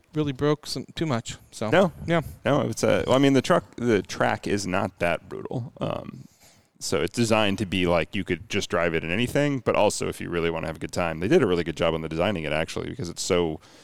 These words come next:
Speaker 2: it fits both worlds really well.
Speaker 1: That was really cool to see that. It was, it's a little bit older G-Wagon out there.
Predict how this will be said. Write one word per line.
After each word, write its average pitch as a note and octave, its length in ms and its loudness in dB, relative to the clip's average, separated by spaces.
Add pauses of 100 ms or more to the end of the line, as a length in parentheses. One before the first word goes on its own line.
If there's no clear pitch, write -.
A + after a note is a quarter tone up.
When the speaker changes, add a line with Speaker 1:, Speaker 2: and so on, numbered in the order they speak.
(100)
Speaker 2:
it - 120 -4
fits - 240 -2
both - 240 -4
worlds E2 260 -6
really D#2+ 160 -8
well. C#3 320 -8
Speaker 1:
That G3 60 -6
was G#3 120 -6
really F#3 140 -2
cool D3 260 -2
to C3+ 80 -4
see C3 140 -4
that. A#2 200 -2
It - 40 -8
was, C3 120 -12
it's - 160 -10
a A3+ 40 -4
little F#3+ 140 0
bit D#3 100 0
older C#3 240 2
G-Wagon G#2 500 0
out G2+ 180 -8
there. G2+ 180 -6